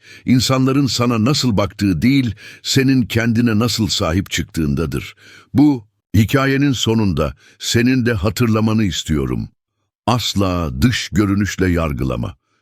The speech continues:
Kalbinle bak ve en önemlisi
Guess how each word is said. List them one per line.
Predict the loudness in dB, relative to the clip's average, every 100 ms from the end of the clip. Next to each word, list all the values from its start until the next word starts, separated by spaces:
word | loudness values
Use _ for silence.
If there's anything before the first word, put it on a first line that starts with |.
| _ -4
Kalbinle | 0 2 2 2 2 0
bak | -2 -6 -16 _ _ _ _ -2
ve | -2 0 0
en | 2
önemlisi | 2 2 2 0 0 -2